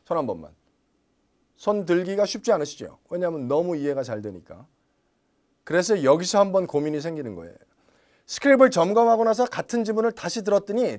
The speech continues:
들리기는 굉장히 잘 들리는 것 같은데 이게 과연 진짜 완벽하게 내가 리뷰가 돼서 내 실력이 쌓여져서 요 몇 분 안에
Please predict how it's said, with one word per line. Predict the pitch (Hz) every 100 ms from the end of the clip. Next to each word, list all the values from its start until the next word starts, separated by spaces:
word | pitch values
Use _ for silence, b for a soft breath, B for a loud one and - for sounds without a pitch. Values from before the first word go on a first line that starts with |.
| -
들리기는 | 180 254 294 311 320
굉장히 | - 220 403 480 508
잘 | 311 202
들리는 | 202 202 190
것 | 180
같은데 | 147 147 139 151 104 b b b
이게 | 180 233
과연 | - 165 214 226
진짜 | - 165 208
완벽하게 | 139 202 240 220 190
내가 | 151 175
리뷰가 | 143 180 214
돼서 | 175 165 180 104
내 | 143
실력이 | - 262 240 196
쌓여져서 | - 240 254 190 175 143 127
요 | 175
몇 | 160 175
분 | 233
안에 | 156 147 139